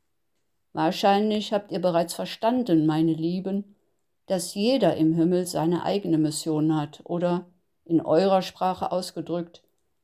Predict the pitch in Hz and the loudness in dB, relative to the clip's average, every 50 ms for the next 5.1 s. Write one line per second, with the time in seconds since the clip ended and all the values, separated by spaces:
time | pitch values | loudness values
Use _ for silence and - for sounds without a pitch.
0 | _ _ - 196 214 226 214 202 202 202 - - 202 185 - - 185 170 165 165 | _ _ -4 -2 0 2 4 2 2 2 -2 -6 -8 -8 -6 -4 -2 -2 0 2
1 | 160 160 165 175 185 190 185 - - 170 165 - - 151 - - - 175 180 190 | 0 0 0 -2 -4 -4 -6 -6 -8 -8 -8 -8 -8 -10 -10 -8 -4 -2 0 0
2 | 196 185 180 175 - - 165 165 160 160 165 - - - 170 170 - - 143 135 | 0 0 -4 -6 -6 -4 -2 -2 -2 -4 -6 -12 -12 -12 -12 -12 -10 -10 -10 -10
3 | - - - _ _ _ _ _ _ _ _ _ _ _ _ _ _ _ _ _ | -12 -14 -20 _ _ _ _ _ _ _ _ _ _ _ _ _ _ _ _ _
4 | _ _ _ _ _ _ - 190 208 233 262 269 - - 214 175 170 - 170 160 | _ _ _ _ _ _ -2 0 2 2 0 0 -4 -2 -2 -2 -2 -2 -6 -8
5 | - | -8